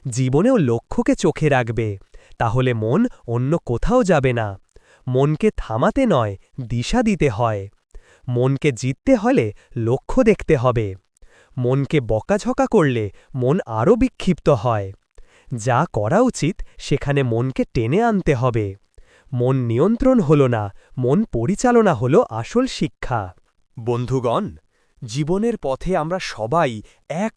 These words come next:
প্রশ্নের সামনে দাঁড়াই, "আমি কেন জন্মেছি? জীবনের উদ্দেশ্য কি? আমি কি করলে শান্তি পাব?" এই প্রশ্নের উত্তর খুঁজতেই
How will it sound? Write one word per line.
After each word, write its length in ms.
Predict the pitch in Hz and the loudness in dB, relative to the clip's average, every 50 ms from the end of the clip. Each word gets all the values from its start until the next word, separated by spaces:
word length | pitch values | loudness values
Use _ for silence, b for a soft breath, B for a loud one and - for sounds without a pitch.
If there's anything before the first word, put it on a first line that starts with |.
| - - | -10 -8
প্রশ্নের 420 | - 151 147 139 - - 175 170 | -6 -4 -4 -4 -4 -4 -4 -4
সামনে 380 | 151 - - 135 120 120 117 120 | -4 -4 -6 -6 -4 -4 -4 -4
দাঁড়াই, 400 | 104 110 104 101 95 87 80 73 _ _ _ b b b b b b b b - | -4 -4 -4 -4 -6 -8 -12 -16 _ _ _ b b b b b b b b -8
"আমি 220 | 143 160 196 233 - _ - | -6 -4 -4 -6 -6 _ -8
কেন 320 | 156 139 135 160 220 277 | -6 -4 -2 0 0 0
জন্মেছি? 680 | 226 170 165 143 127 120 117 113 - - - 98 82 73 - _ _ _ _ _ _ _ - 123 | 2 2 0 0 0 -2 -6 -6 -8 -10 -10 -12 -14 -16 -20 _ _ _ _ _ _ _ -18 -14
জীবনের 460 | 101 101 135 131 143 160 170 202 214 - - | -10 -8 -6 -4 -2 -2 0 0 -2 -2 -4
উদ্দেশ্য 640 | - 135 139 139 156 202 247 240 - - - 202 165 - | -8 -10 -10 -10 -10 -8 -6 -6 -6 -2 -2 -2 -2 -2
কি? 260 | - 127 107 85 73 _ _ _ b b b b b b | -4 -10 -12 -12 -16 _ _ _ b b b b b b
আমি 220 | - 123 147 196 208 - - | -6 -4 -4 -4 -4 -6 -10
কি 220 | - 151 190 233 - | -8 -6 -6 -6 -4
করলে 320 | - 147 135 131 156 214 226 | -4 -4 -2 -2 -2 -2 -4
শান্তি 540 | - - - - 113 131 190 220 - 262 247 | -4 -8 -10 -8 -6 -4 -4 -2 -2 -2 0
পাব?" 400 | - 143 117 107 107 90 78 71 - _ _ _ _ _ b b b b b b b b - | 0 -2 -2 -2 -4 -6 -8 -12 -16 _ _ _ _ _ b b b b b b b b -6
এই 240 | 147 151 220 247 247 | -4 -2 -2 -2 -4
প্রশ্নের 480 | - 151 156 156 - - - 180 180 - - | -4 -4 -4 -4 -4 -4 -4 -4 -4 -4 -6
উত্তর 360 | 127 120 _ _ 160 156 135 | -10 -10 _ _ -6 -6 -6
খুঁজতেই 640 | - - - 120 110 - - - 185 147 127 165 | -6 -8 -10 -10 -10 -8 -6 -4 -4 -2 -4 -6